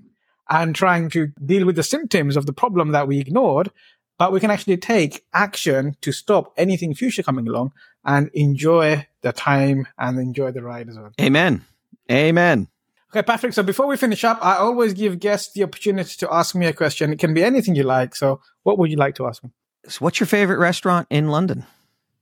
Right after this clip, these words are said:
Speaker 1: Ooh, it depends on the mood. Are you coming to
Speaker 2: Oh.
Speaker 1: London anytime soon?
Speaker 2: I come to London, uh, not, not, uh, more than once a year, typically.
Speaker 1: What kind of
Speaker 2: So we'll have to have lunch. That's why I'm
Speaker 1: Yeah,
Speaker 2: asking.
Speaker 1: definitely. What kind of food do you like?
Speaker 2: <laughs> More of a meat and potatoes, steakhouse, usually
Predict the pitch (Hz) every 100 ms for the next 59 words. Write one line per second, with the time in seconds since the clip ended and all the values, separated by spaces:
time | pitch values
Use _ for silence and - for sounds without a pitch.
0 | _ _ _ - 311 311 294 269 233 202
1 | 185 175 196 220 226 269 294 254 220 208
2 | 247 165 135 - _ - 190 - - 247
3 | 254 269 269 269 262 262 240 302 339 _
4 | _ _ - - - 156 214 196 185 185
5 | 180 170 170 - - 175 170 165 180 220
6 | 220 220 - 160 160 165 220 214 180 175
7 | - 139 131 - 113 104 - - _ _
8 | - 247 262 254 180 127 156 165 165 175
9 | 143 190 127 - - _ _ _ _ -
10 | 175 170 165 185 220 226 113 90 _ -
11 | 175 208 208 160 151 196 - 269 240 262
12 | 208 233 196 175 - _ _ _ 165 160
13 | 165 160 151 156 151 147 147 139 131 -
14 | 139 131 135 131 - - - 131 127 117
15 | 113